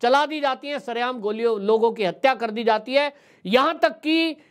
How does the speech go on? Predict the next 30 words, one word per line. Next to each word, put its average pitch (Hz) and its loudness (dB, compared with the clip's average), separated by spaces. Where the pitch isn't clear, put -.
गैंग 269 2
रेप 302 4
होते 269 2
हैं 302 0
और 330 2
इस 294 -4
पर 339 0
राहुल 285 -2
गांधी 240 -4
मौन 320 2
है। 349 0
अब 190 -4
देखना 370 2
होगा 320 0
कि 254 0
नीतीश 349 0
कुमार 302 0
के 294 0
राज 294 0
में 320 -2
जो 262 0
ये 294 0
गोलीकांड 262 -2
हुआ 302 4
है, 185 -2
ये 277 2
जो 359 4
नया 330 0
आईएनडीआईए 320 0
है, 302 0